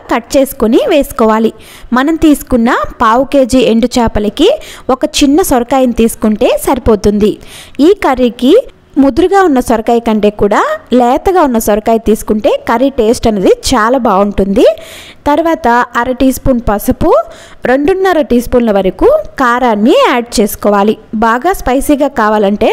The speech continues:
మరొక అర టీ స్పూన్ వరకు కూడా కారాన్ని యాడ్ చేసుకోవచ్చు. ఇప్పుడు పసుపు, కారం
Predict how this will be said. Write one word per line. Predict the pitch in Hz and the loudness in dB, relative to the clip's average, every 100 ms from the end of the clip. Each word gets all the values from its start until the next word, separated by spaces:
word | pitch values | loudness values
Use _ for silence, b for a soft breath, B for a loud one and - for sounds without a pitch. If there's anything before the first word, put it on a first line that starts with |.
| 539 | 0
మరొక | 254 226 233 | 0 0 0
అర | 214 220 | -2 0
టీ | 240 294 | 0 0
స్పూన్ | - 262 233 | 0 -2 0
వరకు | 202 208 220 | -2 0 -4
కూడా | - 196 262 - - | 0 0 0 -4 -4
కారాన్ని | 214 214 220 190 247 587 415 | -2 0 0 0 2 2 2
యాడ్ | 277 226 226 | 0 -2 -2
చేసుకోవచ్చు. | 220 - 202 202 - 220 196 - B B B B 269 | -2 -2 0 0 0 -2 -2 -6 B B B B -2
ఇప్పుడు | 233 285 403 554 - | 0 2 2 2 0
పసుపు, | 247 - 240 269 277 277 262 | -4 -4 -2 2 0 0 0
కారం | 226 233 247 | 0 2 0